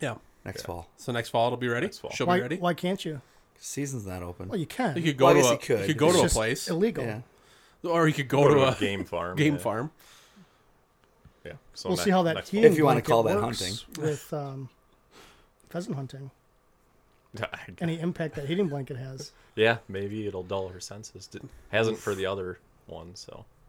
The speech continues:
Speaker 1: Okay. Keep
Speaker 4: Small,
Speaker 1: us updated.
Speaker 4: small sample size.
Speaker 3: Pup dated.
Speaker 1: Pup
Speaker 2: Is
Speaker 1: dated.
Speaker 2: taking a dog out for a walk shortly after the D N R releases birds, is that considered hunting?
Speaker 4: No, just a coincidence. <laughs>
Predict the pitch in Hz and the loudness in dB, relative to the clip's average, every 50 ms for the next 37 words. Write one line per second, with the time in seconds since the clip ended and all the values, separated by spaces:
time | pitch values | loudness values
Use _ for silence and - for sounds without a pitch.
0 | _ _ _ _ 113 113 - - - 139 143 131 117 117 - _ - _ _ _ | _ _ _ _ -20 -20 -20 -16 -12 -10 -10 -10 -10 -12 -14 _ -20 _ _ _
1 | _ - - _ _ - - - 127 135 151 165 131 127 - 120 107 104 104 - | _ -20 -20 _ _ -12 -8 -4 -2 2 4 6 4 4 4 0 0 0 2 2
2 | 175 160 151 - - 147 135 - 143 135 - - - - - 170 156 - - - | 2 2 0 -2 -4 -6 -6 -6 -8 -10 -10 -12 -14 -16 -20 -18 -16 -16 -16 -18
3 | _ _ - _ _ - - - - - - 76 76 - 78 - - _ _ _ | _ _ -20 _ _ -6 -4 -4 -4 -6 -10 -10 -8 -8 -10 -12 -12 _ _ _
4 | _ - 110 101 - - 233 233 - 208 160 147 110 120 113 117 127 131 131 127 | _ -8 -6 -6 2 4 4 4 4 2 0 0 2 2 2 2 2 2 4 4
5 | 131 127 123 - - _ - _ - - - - - - - - - - - - | 4 4 2 0 -4 _ -20 _ -20 -20 -20 -20 -20 -20 -20 -20 -18 -6 0 0
6 | 113 101 101 98 98 104 107 113 123 - - - - - - 113 107 101 104 107 | 2 2 2 0 0 0 2 0 0 -2 -6 -12 -14 -4 -2 0 0 2 0 0
7 | 101 104 104 - 104 98 92 104 101 101 101 101 98 98 95 98 98 - - 95 | -2 -2 -4 -4 -6 -4 -4 -4 -4 -4 -4 -4 -4 -4 -4 -6 -6 -6 -8 -8
8 | 95 92 - - 90 101 104 107 101 90 90 92 - 90 87 - 98 92 92 92 | -10 -10 -8 -6 -6 -4 -6 -6 -8 -8 -8 -8 -8 -10 -8 -6 -6 -6 -6 -6
9 | 95 95 - 104 123 143 - _ _ _ _ _ _ _ _ _ _ _ _ _ | -8 -8 -8 -8 -10 -10 -12 _ _ _ _ _ _ _ _ _ _ _ _ _
10 | _ _ _ _ _ _ _ _ _ _ _ _ - - _ _ 170 175 160 139 | _ _ _ _ _ _ _ _ _ _ _ _ -20 -20 _ _ -6 -6 -6 -6
11 | 135 - - - 180 180 170 - 147 139 135 123 - - - _ _ - - - | -8 -10 -6 -4 -4 -4 -2 -4 -4 -6 -6 -8 -10 -14 -18 _ _ -12 -10 -10
12 | - - | -12 -12